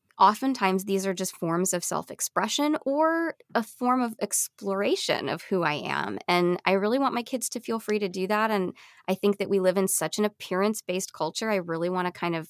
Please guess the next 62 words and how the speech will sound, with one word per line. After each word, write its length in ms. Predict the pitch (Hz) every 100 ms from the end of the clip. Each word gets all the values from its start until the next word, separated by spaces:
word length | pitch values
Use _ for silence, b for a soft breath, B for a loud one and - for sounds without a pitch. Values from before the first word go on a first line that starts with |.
| -
try 160 | - 160
and 160 | 160
fight 300 | - - 156 -
the 60 |
good 220 | 156 165 170
fight 300 | - 143 -
on 200 | 185 208
that. 280 | 220 247 -
Like, 280 | 156 143 - B B B
we 80 | 180
talk 240 | - 180 190
all 100 | 190
the 80 |
time 280 | 196 151 180
about 380 | 180 160 147 151 - -
who 100 | 196
we 160 | 190 180
are 140 | 170
on 100 | 165
the 120 | 156 147
inside, 580 | 151 - 175 190 233
and 220 | 196 160 - B B B B - -
I'm 160 | 185
not 160 | 185 185
gonna 160 | 190
model 520 | 180 170 165 180 175 170
well 260 | 170 180
for 160 | - 175
them 360 | 160 156 160
that 140 | 170 -
what 120 | 165
I 40 |
really 260 | 165 185 180
care 240 | - 175
about 200 | 170 170
is 120 | 165 -
who 80 |
you 180 | 170 165
are, 200 | 175 185
and 80 | 165
what 80 | 156
we 120 | 170
really 220 | 175 185
should 180 | 175 180
be 100 | 170
looking 340 | 170 180 180 165
at 160 | 151
is 100 | 156
who 120 | -
people 320 | 165 160 160 180
are 400 | 240 175 170 -
if 180 | 185 175
I'm 220 | 170 170
on 220 | 165 165 165
them 140 | 165
all 120 | 156
the 80 | 160
time 240 | - 160
about 200 | 156 151
how 120 | 147 151
they 120 | 165
look. 360 | 269 - -